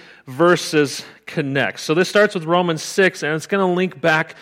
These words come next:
to Romans chapter five, verse twenty. So here's the picture for you. It says, "What shall we say then? Should we continue in sin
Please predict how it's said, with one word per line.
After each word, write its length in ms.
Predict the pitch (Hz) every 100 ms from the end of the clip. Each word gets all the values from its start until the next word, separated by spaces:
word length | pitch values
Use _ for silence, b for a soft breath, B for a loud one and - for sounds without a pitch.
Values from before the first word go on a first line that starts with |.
| B -
to 80 |
Romans 320 | 151 160 156 -
chapter 320 | 156 143 123
five, 400 | - 139 135 117
verse 240 | 127 123
twenty. 320 | - 143 123
So 140 | 104 127
here's 220 | 220 233
the 80 | 202
picture 380 | - 170 - 139
for 200 | 131 127
you. 160 | 139 139 B B B B B -
It 80 | 156
says, 240 | 202 165
"What 180 | 165 233
shall 180 | - 262
we 120 | 247
say 440 | - - 202 190
then? 340 | 143 117 76 - _ _ B B B
Should 300 | - 220 254
we 180 | 254 262
continue 680 | - 180 - 247 262 262 233
in 220 | 190 190
sin 640 | - - 202 151 147